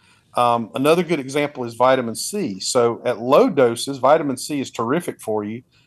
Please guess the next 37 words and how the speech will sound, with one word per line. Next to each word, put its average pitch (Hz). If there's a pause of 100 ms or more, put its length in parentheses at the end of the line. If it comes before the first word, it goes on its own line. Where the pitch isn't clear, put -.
and 127
you 123
need 135
it. 87 (480)
Um, 123
but 131
there 147
are 123
a 120
lot 180
of 196
people 175
out 123
there 123
that 113
are 110
mega 135
dosing 110
vitamin 104
C. 120 (340)
And 131
a -
lot 151
of 175
my 160
patients 135
will 113
say, 123
"Well, 226
it's 226
okay. 175
I 160
just, 165
you 175
know, 143
if 123
I 127